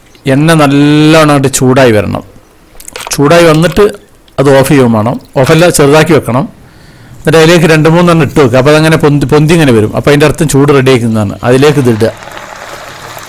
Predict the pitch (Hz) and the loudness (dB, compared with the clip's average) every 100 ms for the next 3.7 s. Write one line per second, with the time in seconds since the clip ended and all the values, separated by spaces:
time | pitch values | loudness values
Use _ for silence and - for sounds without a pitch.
0 | - - - - - 143 165 160 160 180 | -20 -20 -20 -20 -6 -2 0 2 2 2
1 | 190 196 196 - - - 147 151 170 170 | 2 0 -2 -10 -20 -4 0 2 2 2
2 | 170 131 135 131 143 131 131 117 139 - | 0 0 0 0 0 0 0 -2 -4 -8
3 | - - - - 120 143 165 | -16 -20 -20 -8 -2 0 0